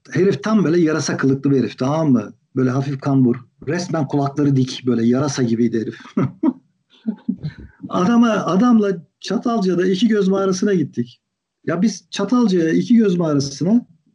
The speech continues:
e, eğitim diye gidiyoruz. İki yüz metre botla geçiyorsun, gidiyorsun, tamam mı? Adam burada bir tane sifon gördü. Herif daldı sifona. Bir buçuk kilometre oldu abi. Yani hadi geçtim.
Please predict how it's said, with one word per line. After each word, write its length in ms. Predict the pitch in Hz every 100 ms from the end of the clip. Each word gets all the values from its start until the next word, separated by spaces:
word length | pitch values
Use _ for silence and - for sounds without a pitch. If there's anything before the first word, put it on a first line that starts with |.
| -
e, 60 | 160
eğitim 560 | 165 180 196 196 220
diye 180 | 170 139
gidiyoruz. 320 | 120 113 113
İki 220 | 151 -
yüz 100 | 202
metre 380 | 151 120 123 113
botla 260 | 180 - 135
geçiyorsun, 480 | 156 170 131 - 185
gidiyorsun, 400 | 180 151 131 113
tamam 340 | 175 233 196
mı? 160 | 120 107 _ _ _ _ _ -
Adam 320 | 185 214 214
burada 200 | 202 220
bir 80 | 220
tane 220 | 214 208
sifon 420 | - 185 220 220
gördü. 420 | 180 135 120 185 - _ _ _ _ _ _
Herif 300 | 185 220 208
daldı 300 | 185 190 220
sifona. 520 | 254 208 139 143 190 208 _ -
Bir 140 | 208
buçuk 240 | 262 254 -
kilometre 420 | 233 226 233 233
oldu 200 | 233 196
abi. 340 | 165 185 170 123 - _ _ _ _ _ - - - _ _ _ _ _ - - -
Yani 300 | 135 147 147 - _ _ _ _ _ _ _ _ -
hadi 240 | 262 302
geçtim. 580 | 247 254 - 214 123 -